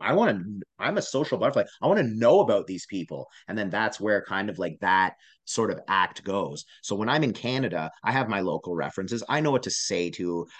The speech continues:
a bunch of drunk farmers from Saskatchewan. I know what to say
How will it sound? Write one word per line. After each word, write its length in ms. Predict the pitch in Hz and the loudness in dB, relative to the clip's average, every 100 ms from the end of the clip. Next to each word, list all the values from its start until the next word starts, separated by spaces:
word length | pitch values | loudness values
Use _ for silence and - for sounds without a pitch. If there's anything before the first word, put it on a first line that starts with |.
| - | -6
a 80 | |
bunch 240 | 85 90 - | -2 -2 -4
of 80 | 78 | -8
drunk 320 | 87 85 76 | -6 -6 -6
farmers 460 | - 78 76 90 | -10 -8 -6 -6
from 180 | - 87 | -6 -8
Saskatchewan. 640 | 80 80 - 71 - 92 95 | -8 -8 -6 -6 -8 -6 -6
I 120 | 98 | -2
know 120 | 113 113 | 0 0
what 160 | 107 | -2
to 80 | - | -6
say 500 | - - 101 95 92 | -6 0 2 2 -2